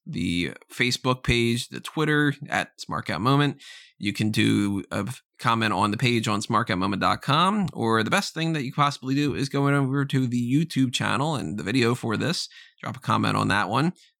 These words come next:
While you're over there, hit the like button, hit the applause button if you wanna donate a little bit of money our way. If you really like this video, you got the spare change.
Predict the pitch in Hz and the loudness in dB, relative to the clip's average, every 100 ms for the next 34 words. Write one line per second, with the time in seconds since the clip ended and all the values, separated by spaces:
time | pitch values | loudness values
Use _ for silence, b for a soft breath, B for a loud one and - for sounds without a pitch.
0 | - 127 135 170 180 170 165 180 143 151 | -2 2 4 4 2 2 2 2 2 0
1 | 160 - 202 208 160 160 120 120 190 220 | 0 -2 -2 0 0 0 -2 -2 0 0
2 | 196 156 202 185 135 113 110 107 76 123 | 0 -2 0 0 0 0 0 0 -2 0
3 | 110 107 101 110 104 101 101 104 104 98 | 2 2 0 0 2 0 0 0 0 0
4 | 98 95 98 98 95 98 - 98 95 95 | 0 0 2 2 2 0 -2 -2 0 0
5 | 95 - - 98 110 151 160 - - - | -2 -4 -6 -2 0 0 -2 -4 -8 -10
6 | - 78 - 95 113 156 | -6 -6 -4 -2 0 0